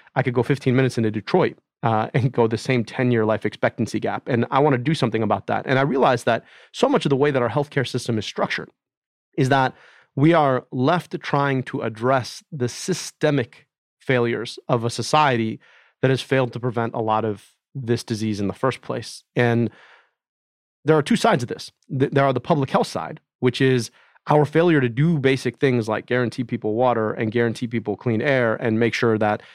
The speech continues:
they have livable homes in livable communities and, and great jobs that provide living wages because they've gone to good schools. But the other part of this is that, you know, making sure that they have a ticket into the healthcare system when inevitably they have to use it 'cause we failed the first part.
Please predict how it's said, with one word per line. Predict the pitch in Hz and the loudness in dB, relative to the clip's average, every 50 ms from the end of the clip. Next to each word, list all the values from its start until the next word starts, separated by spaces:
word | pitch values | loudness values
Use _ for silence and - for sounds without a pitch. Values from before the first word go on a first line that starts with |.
| - _ - | -12 _ 0
they | 117 104 | 0 2
have | 95 127 131 131 117 107 - - | 2 2 2 2 0 -2 -6 -4
livable | 131 123 120 117 113 107 110 107 | 0 0 2 2 0 0 0 -2
homes | - - 143 139 135 123 117 101 - | 0 2 2 2 2 2 0 -2 -4
in | - 117 110 | -4 -2 -2
livable | 113 110 110 101 104 101 | -2 -2 -2 -4 -6 -8
communities | - - 117 127 139 135 123 117 113 110 110 117 - | -6 -2 0 2 2 2 2 2 0 -2 -4 -6 -4
and, | 147 110 104 107 - | -4 -4 -4 -4 -4
and | - 113 107 104 | -4 -4 -4 -2
great | - 113 117 110 | 0 0 0 0
jobs | - - 120 123 123 117 110 - | 0 0 0 2 2 0 -2 -6
that | - - | -12 -12
provide | - - 110 107 107 107 104 | -8 -4 -2 0 0 0 0
living | 107 104 107 104 113 | -2 -2 -2 0 0
wages | 135 143 139 123 117 113 110 104 | 2 2 0 2 0 0 0 -2
because | 98 104 107 - 113 101 | -4 -8 -8 -6 -4 -2
they've | 107 98 | -2 -2
gone | 104 107 107 101 | -2 -2 -2 -2
to | 101 | -2
good | 95 - - | -4 -6 -8
schools. | - - 233 185 143 123 143 - - - - - - - _ - | -4 0 2 4 4 2 0 -4 -12 -20 -20 -20 -20 -10 _ 0
But | 127 | 2
the | 139 220 | 2 2
other | - - | 2 2
part | - 165 143 131 | 2 2 2 2
of | 123 | 2
this | 123 123 120 - | 0 -2 -2 -2
is | 131 117 113 | -2 -2 0
that, | 120 117 117 - - _ _ _ _ _ - | 2 0 0 0 -4 _ _ _ _ _ 0
you | 139 | 0
know, | 143 | 2
making | 147 - 147 180 175 156 | 2 2 2 2 2 2
sure | - 196 196 | 2 2 0
that | 151 156 147 | 0 0 2
they | 156 | 2
have | 156 143 | 2 2
a | 135 | 0
ticket | - - 220 180 175 156 | 0 -2 -2 0 2 2
into | 156 151 | 4 4
the | 139 135 | 2 2
healthcare | 139 175 247 - - 147 123 - | 2 0 -2 -2 -2 -4 -2 -2
system | - 123 - - 127 113 113 | -2 -4 -2 0 -2 0 2
when | 120 127 127 | 2 2 2
inevitably | 127 143 151 151 143 131 127 131 | 2 2 2 2 2 2 0 0
they | 120 120 | 2 2
have | 123 127 - - | 2 0 -2 -2
to | 123 | -4
use | 139 180 160 131 | 0 2 2 2
it | 135 | 2
'cause | - - 117 | -2 -4 -4
we | 117 117 | -4 -2
failed | 113 - 127 117 104 | 0 0 0 0 0
the | 98 | -2
first | - - 123 107 - | -2 -2 -2 -2 -2
part. | - - - - _ | -6 -6 -8 -8 _